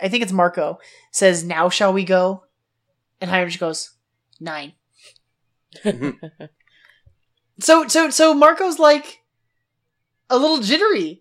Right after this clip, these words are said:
Speaker 1: it seems. They're on the roof and they're, they're setting up their explosives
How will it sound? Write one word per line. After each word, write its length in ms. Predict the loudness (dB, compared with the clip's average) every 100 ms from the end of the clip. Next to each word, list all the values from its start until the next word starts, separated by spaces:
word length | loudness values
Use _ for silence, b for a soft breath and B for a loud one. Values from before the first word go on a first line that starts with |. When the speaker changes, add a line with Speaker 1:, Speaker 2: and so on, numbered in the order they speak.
| -6
Speaker 1:
it 160 | -6
seems. 540 | -6 -10 -10 -14 -18 -20 _ _ _
They're 180 | 2 4
on 120 | 6
the 80 | 2
roof 320 | 0 -2 -4 -8
and 120 | -4
they're, 160 | -4
they're 100 | -4
setting 220 | -4 -2 -2
up 100 | -2
their 80 |
explosives 600 | -4 -4 -8 -6 -10 -12